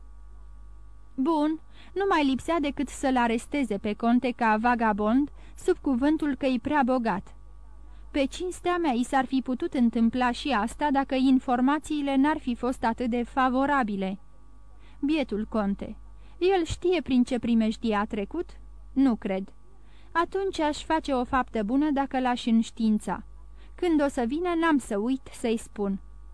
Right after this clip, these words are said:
Tocmai atunci, un tânăr cu ochi vioi, cu părul negru, cu mustața lucitoare, veni să o salute respectos pe doamna de Villefort. Albert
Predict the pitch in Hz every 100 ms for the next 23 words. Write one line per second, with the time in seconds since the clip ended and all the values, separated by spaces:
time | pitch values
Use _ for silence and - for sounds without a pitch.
0 | - - - - - - - - - -
1 | - - - - 349 254 226 208 - 202
2 | 240 - - - 294 302 294 349 311 254
3 | 240 220 220 226 226 220 190 240 - 254
4 | 269 262 226 214 202 196 226 240 262 247
5 | 233 - 285 269 220 208 214 214 202 185
6 | 202 277 - - - 254 320 339 381 294
7 | 247 - 226 233 226 214 240 262 - 196
8 | - 226 262 233 220 226 247 240 220 202
9 | 214 185 185 - 190 190 - - - -
10 | - - - - - - - - - -
11 | 294 262 220 214 277